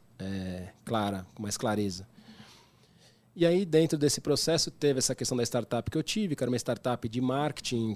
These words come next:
de uso de Wi-Fi, que acabou não dando certo, a gente não conseguiu desenvolver a tecnologia, mas nessa eu fiquei quatro, cinco anos trabalhando no meio de startup, frequentando, né, shows, congressos, hackathon e um monte de coisa,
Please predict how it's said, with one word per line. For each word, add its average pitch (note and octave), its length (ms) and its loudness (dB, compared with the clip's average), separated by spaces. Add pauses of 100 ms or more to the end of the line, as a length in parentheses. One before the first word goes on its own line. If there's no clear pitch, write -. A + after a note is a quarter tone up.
de G#2 100 -4
uso A2+ 280 -2
de A2 60 -10
Wi-Fi, E3+ 540 0
que - 120 -8
acabou A2+ 320 -6
não A#2 60 -4
dando A#2 180 -4
certo, D3+ 380 0
a G#2+ 40 -2
gente - 80 -10
não A2+ 60 -10
conseguiu A#2+ 260 -4
desenvolver A2 360 -4
a G#2+ 40 -4
tecnologia, C#3 800 -2
mas F3+ 220 -2
nessa D3 260 -2
eu D3 60 -4
fiquei D#3 340 -4
quatro, C#3 400 -2
cinco D3+ 320 -4
anos C#3 320 0
trabalhando A#2 480 -2
no A#2 60 0
meio A#2+ 100 0
de A#2 60 -2
startup, C3 500 0
frequentando, A#2+ 720 -4 (400)
né, F#2+ 420 -6
shows, A#2+ 480 0
congressos, G#2+ 640 0
hackathon A2 600 -4
e - 20 -8
um G#2 260 -12
monte A2+ 220 -6
de G#2+ 80 -10
coisa, C3+ 340 0